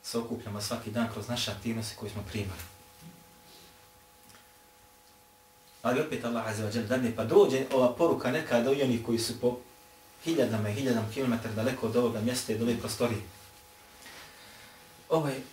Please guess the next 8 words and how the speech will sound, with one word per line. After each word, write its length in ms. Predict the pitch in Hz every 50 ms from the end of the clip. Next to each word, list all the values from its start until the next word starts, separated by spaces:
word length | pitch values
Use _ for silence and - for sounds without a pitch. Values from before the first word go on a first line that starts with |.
| -
jedna 200 | 135 120 104 95
stvar. 220 | - - - - - - - - - - - - - - - - - - - - - - - - - - - - - - - - - - - - - - - - - - - - - - - - - - - - - - - - - - - - - - - - - - - - - - - - - - -
Druga 360 | - 151 220 220 190 175 156
stvar, 300 | - - 185 170 143 120
braćo, 340 | 139 160 160 - - 120 -
koja 220 | - 117 110 107
me 240 | 107 107 107 107 107 - - - - - - - - -
zabrinula 640 | 104 98 113 127 127 - 110 107 101 95 95 92